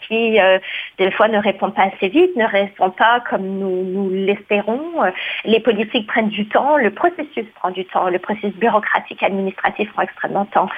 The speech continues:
Il est important de continuer à travailler. Des fois, on, on se retrouve un peu pris dans cette frustration, mais c'est important pour nous de la dépasser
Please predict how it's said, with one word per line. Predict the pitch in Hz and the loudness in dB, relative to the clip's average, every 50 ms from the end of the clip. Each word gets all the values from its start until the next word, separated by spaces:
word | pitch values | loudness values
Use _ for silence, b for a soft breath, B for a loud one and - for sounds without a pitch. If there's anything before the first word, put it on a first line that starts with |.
| B B B B B B B B B | B B B B B B B B B
Il | B 254 240 | B 6 6
est | 262 262 | 6 6
important | 302 269 262 - 170 - - - - 247 254 277 285 | 4 2 4 4 2 0 0 0 2 4 4 4 4
de | - 262 | 4 2
continuer | 240 - 269 208 - - 247 233 247 | 0 0 -2 -4 -4 -4 0 2 4
à | 240 214 | 4 4
travailler. | 214 - - 196 190 180 190 190 208 202 185 175 | 4 2 -2 -2 0 0 -2 0 0 0 0 2
Des | 175 185 190 | 2 0 0
fois, | 196 - - - 254 254 254 247 190 175 175 | 0 0 0 2 4 4 6 6 4 4 4
on, | 170 185 190 - 123 | 2 2 2 2 0
on | 208 208 | 2 2
se | - 202 | 2 2
retrouve | 214 214 208 - - 277 254 | 4 4 2 2 2 4 4
un | 226 208 | 4 4
peu | - 208 | 2 0
pris | 196 - - 277 | 0 0 0 0
dans | 262 233 214 214 | 2 2 2 2
cette | - - | -2 -4
frustration, | - - - 208 - - - 208 202 208 - 285 302 285 269 | -4 -4 -10 -10 -4 0 2 2 2 2 -2 -2 0 2 4
mais | 233 196 190 196 185 | 4 4 4 2 4
c'est | - 240 233 226 | 4 4 4 4
important | 220 220 - 226 220 - - 262 226 | 4 4 2 0 0 0 0 0 0
pour | 214 - - 202 214 | -2 -4 -4 0 0
nous | 208 214 214 | 2 0 0
de | 214 202 | 0 0
la | 196 185 185 | 0 2 2
dépasser | 190 185 185 185 180 180 | 2 0 0 0 -2 0